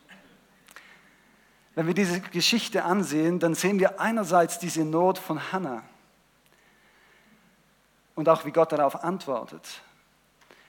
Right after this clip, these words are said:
Was wir aber nur so am Rande mitbekommen, ist, die Not von Hannah ist ja nicht nur, dass sie einfach keine Kinder hat, sondern dass sie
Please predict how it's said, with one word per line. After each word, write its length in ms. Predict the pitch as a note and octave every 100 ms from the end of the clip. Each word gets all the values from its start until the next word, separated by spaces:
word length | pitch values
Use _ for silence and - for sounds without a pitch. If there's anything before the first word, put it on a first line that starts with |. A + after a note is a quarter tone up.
| _ _ _ -
Was 160 | D#3
wir 140 | E3 E3
aber 520 | D#3+ D3 D3 - -
nur 260 | D3+ D#3+ F#3+
so 100 | G3
am 160 | E3
Rande 360 | D3+ D3+ A3 F3
mitbekommen, 720 | D3+ E3+ - D3 - D3 D3+
ist, 720 | D#3+ - D#3 - - - - - _ _ _ -
die 80 | D#3
Not 360 | D#3 F#3 F#3+ - -
von 280 | - D3 D3+
Hannah 180 | G3
ist 180 | E3+ E3+
ja 100 | D#3+
nicht 380 | D3+ F#3+ F#3+ -
nur, 220 | F3+ F3
dass 220 | D#3 -
sie 340 | - D#3 D#3 D3+ - - _ _ _ _ _ _ _
einfach 240 | D#3 D#3 -
keine 280 | D3 B2+
Kinder 340 | B2+ G3 F#3+ B2
hat, 180 | A#2+ -
sondern 280 | C#3 C3+
dass 340 | C3 C3+ - -
sie 380 | D3 C3+ C3+